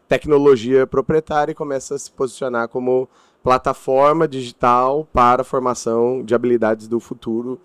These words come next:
em, né, na área de tecnologia. Aí eu tava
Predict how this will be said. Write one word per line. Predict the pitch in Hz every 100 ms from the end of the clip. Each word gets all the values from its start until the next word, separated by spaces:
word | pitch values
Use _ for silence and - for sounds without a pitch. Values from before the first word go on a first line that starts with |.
| _ _ _
em, | 123 123 143 110
né, | - 123 131
na | 139 110
área | 107 113
de | 107 113
tecnologia. | - 110 123 120 123 139 101 98 80 _ _ _
Aí | 110
eu | 113
tava | 127 131 127 107 98